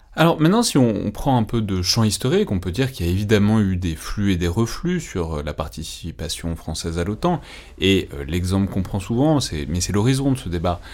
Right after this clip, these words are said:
c'est la question du commandement intégré de l'otan, dont,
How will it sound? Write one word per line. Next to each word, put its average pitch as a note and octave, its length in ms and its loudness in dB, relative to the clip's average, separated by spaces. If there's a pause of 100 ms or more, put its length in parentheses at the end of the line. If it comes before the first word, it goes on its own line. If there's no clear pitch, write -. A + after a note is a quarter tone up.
(140)
c'est - 180 0
la F#2+ 120 4
question F#2+ 340 0
du G#2 140 2
commandement F#2+ 500 2
intégré E2+ 360 0
de D#2+ 80 -6
l'otan, D3+ 460 2 (380)
dont, F#2 360 4